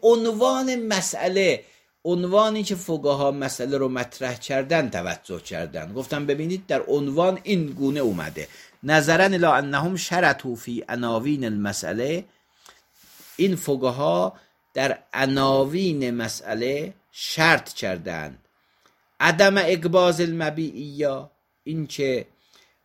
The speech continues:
بایع مبیع رو به قبض مشتری در نیاورد، اون موقع پس اذن در اونجا هست. اما و فی طرف سمین، سمن عدم قبضی، در طرف سمن فقط اومده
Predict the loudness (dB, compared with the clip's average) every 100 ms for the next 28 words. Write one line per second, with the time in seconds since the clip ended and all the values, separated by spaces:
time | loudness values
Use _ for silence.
0 | _ _ _ _ _ _ 4 6 6 2
1 | 4 4 4 2 _ _ _ _ -16 -4
2 | 2 2 2 0 4 4 4 2 0 -2
3 | -2 -4 -4 -6 -4 -2 0 0 -2 0
4 | 0 2 2 2 -2 -6 -12 _ _ _
5 | _ _ _ _ -6 -2 0 0 -2 0
6 | 2 0 -4 _ _ _ -8 -6 -6 4
7 | 4 6 2 0 0 0 -2 -4 -6 -12
8 | -16 -20 _ -2 4 4 6 4 2 -6
9 | -2 -2 -2 -6 -8 -6 -4 -4 -6 _
10 | _ -14 -6 -2 -2 -2 -2 -2 -4 -8
11 | -14 -14 -20 -20 _ _ _ _ -2 -2
12 | -2 -4 -4 -4 -6 -2 -2 0 0 2
13 | 2 2 2 2 2